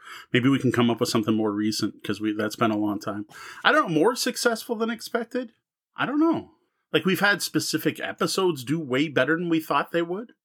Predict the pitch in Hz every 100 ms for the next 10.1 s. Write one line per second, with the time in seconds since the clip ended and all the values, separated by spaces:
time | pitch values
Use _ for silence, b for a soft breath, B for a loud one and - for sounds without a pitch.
0 | _ _ - 131 127 147 151 - 160 143
1 | 110 117 147 - 180 196 - 175 - 180
2 | 220 - b b b - 127 143 175 180
3 | 131 151 147 156 143 120 - 156 143 -
4 | 135 156 147 127 117 147 175 - - 120
5 | - 127 202 143 - 131 151 - 143 139
6 | 156 151 147 147 139 151 160 - _ B
7 | B B - 120 113 110 104 - 117 139
8 | 139 - 120 113 127 127 - 117 113 110
9 | 139 135 - 131 131 127 110 - 117 110
10 | 104